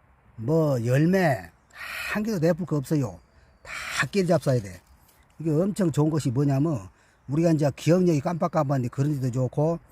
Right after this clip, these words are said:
뭐 치매 예방도 된다요. 잉? 면역력을 겁나 강하게 해준 게 혈액순환은 잘 돼불고 몸속에 염증도 이제 백 프로 싹 내불고 뭐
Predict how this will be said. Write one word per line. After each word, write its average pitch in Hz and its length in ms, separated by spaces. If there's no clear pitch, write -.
뭐 123 140
치매 202 400
예방도 165 360
된다요. 131 420
잉? 151 180
면역력을 165 520
겁나 180 680
강하게 147 340
해준 156 220
게 117 320
혈액순환은 160 560
잘 113 200
돼불고 90 460
몸속에 151 460
염증도 160 420
이제 135 140
백 - 180
프로 143 120
싹 - 160
내불고 131 500
뭐 143 360